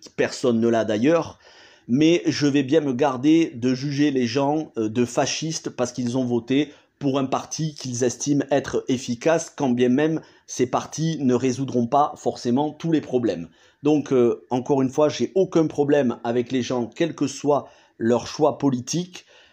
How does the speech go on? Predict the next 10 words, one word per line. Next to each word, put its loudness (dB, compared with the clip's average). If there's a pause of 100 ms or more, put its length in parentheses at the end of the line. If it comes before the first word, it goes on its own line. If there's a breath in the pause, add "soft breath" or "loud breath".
(120)
Par -2
contre, 2
j'ai 0
des 2
problèmes 2
avec 0
les 2
gens -2 (100)
qui -6
légitiment -2